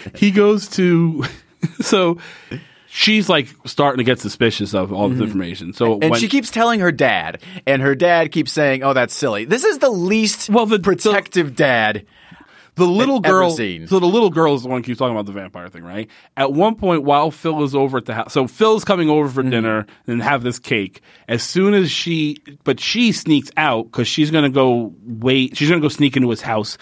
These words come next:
Speaker 2: and look around for clues.
Speaker 1: Yeah, she says she's gonna go to the store, which we
Speaker 2: Right.
Speaker 1: know is closed because the store's not open at night. <laughs>
Speaker 2: Also, she was just at the store. So
Speaker 1: She's just at
Speaker 2: it's
Speaker 1: the store.
Speaker 2: terrible lie.
Speaker 1: <laughs> Yeah.
Speaker 2: Uh,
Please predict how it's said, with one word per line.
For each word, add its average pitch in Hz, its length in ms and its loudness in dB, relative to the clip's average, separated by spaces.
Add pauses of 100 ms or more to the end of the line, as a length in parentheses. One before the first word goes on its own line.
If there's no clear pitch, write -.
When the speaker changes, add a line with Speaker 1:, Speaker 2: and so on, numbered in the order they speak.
(160)
Speaker 2:
and 110 100 -6
look 127 140 0
around 117 220 0
for 113 100 -10
clues. 101 280 -4
Speaker 1:
Yeah, 131 140 0
she 139 160 -2
says 190 220 -2
she's 208 100 -6
gonna 208 160 -2
go 170 140 2
to 160 100 -4
the 147 100 -2
store, 123 320 0
which 113 160 0
we 120 100 6
Speaker 2:
Right. 107 80 2
Speaker 1:
know 269 180 4
is 285 100 -2
closed 233 540 2
because 156 180 2
the 175 100 -2
store's 214 260 0
not 196 120 4
open 214 220 2
at 123 80 -2
night. 113 420 -4
<laughs> - 60 -2
Speaker 2:
Also, 175 380 4 (340)
she 165 260 0
was 143 140 2
just 131 180 0
at 113 80 -6
the 107 80 -10
store. - 300 -8
So - 160 2
Speaker 1:
She's 190 160 2
just 170 160 4
at 156 100 6
Speaker 2:
it's 139 120 2
Speaker 1:
the - 60 2
store. - 40 4
Speaker 2:
terrible 147 320 2
lie. 92 220 -2
Speaker 1:
<laughs> - 40 -14
Yeah. 135 340 0
Speaker 2:
Uh, 135 440 4